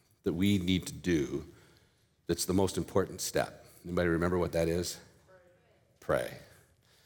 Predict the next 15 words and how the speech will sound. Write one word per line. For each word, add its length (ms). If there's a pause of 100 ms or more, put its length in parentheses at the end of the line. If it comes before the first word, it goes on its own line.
(280)
Careful 340
Bible 340
study 380
is 160
an 100
exercise 840
in 100
prayer. 540 (300)
Sermon 420
prep 580
is 140
an 100
exercise 680
in 100
prayer. 460